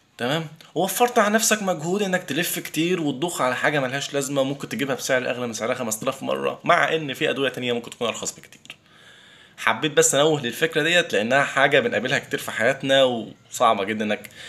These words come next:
تيجي تكلم حد يقولك: "لا، مش عايز بديل، مش عايز حاجة، لا، انا عايز العلاج الدكتور كاتبه". وان انت نفسك لما تروح للدكتور بعد كده وما كنتش جايب العلاج ده وتجيب علاج تاني نفس الت-، نفس التركيب، يقولك: "لا، شفت ما جابش نتيجة عشان العلاج بتاعنا اللي حلو".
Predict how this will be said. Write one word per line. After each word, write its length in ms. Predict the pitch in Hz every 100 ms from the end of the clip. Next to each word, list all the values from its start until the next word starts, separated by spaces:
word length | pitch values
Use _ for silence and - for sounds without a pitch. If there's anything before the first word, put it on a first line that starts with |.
| - -
تيجي 120 | 123
تكلم 300 | - 131 123
حد 180 | 135 123
يقولك: 260 | 123 123
"لا، 240 | 139 - -
مش 160 | -
عايز 140 | 101 135
بديل، 380 | 120 156 - - -
مش 140 | -
عايز 280 | 156 151 143
حاجة، 300 | - 160 147
لا، 260 | 151 - 135
انا 120 | 123
عايز 260 | 117 156
العلاج 240 | 127 135 151
الدكتور 300 | 117 - 151
كاتبه". 320 | 143 110 - _ _ _ _ - _
وان 180 | 107 117
انت 140 | 143 139
نفسك 380 | 151 151 127
لما 140 | 123 110
تروح 200 | 139 135
للدكتور 300 | 117 - 143
بعد 240 | 139 110
كده 200 | 110 143
وما 120 | 131
كنتش 260 | 110 151 139
جايب 180 | 139 135
العلاج 300 | 120 147 139
ده 140 | 139
وتجيب 220 | 131 135
علاج 260 | 135 143 123
تاني 180 | 139 143
نفس 220 | 143 -
الت-، 240 | - 117
نفس 200 | 139 143
التركيب، 440 | - 123 - 175 165 _ - - - -
يقولك: 280 | 143 160 -
"لا، 120 | 185
شفت 320 | - 196 214 156
ما 100 | 160
جابش 220 | 202 190
نتيجة 340 | 175 220 196
عشان 220 | 127 139
العلاج 280 | 139 151 247
بتاعنا 460 | 254 233 233 262 254
اللي 200 | 226 226
حلو". 340 | - 320 156